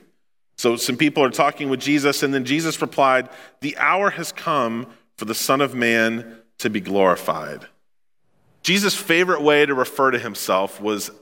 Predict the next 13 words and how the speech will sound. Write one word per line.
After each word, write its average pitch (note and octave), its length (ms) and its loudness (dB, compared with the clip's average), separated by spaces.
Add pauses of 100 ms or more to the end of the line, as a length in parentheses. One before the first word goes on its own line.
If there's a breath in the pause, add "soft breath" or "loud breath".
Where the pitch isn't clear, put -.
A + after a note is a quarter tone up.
(120)
the - 80 -6
Son A#2 300 0
of A2 160 -2
Man. F2+ 500 -2 (800)
In A2 80 -4
the A2+ 80 -2
Gospels, C3 480 0
he C3 180 -4
uses B2+ 300 -2
this A#2 140 -4
phrase A2+ 300 2
eighty-six C#3 600 0
times. A2 640 -6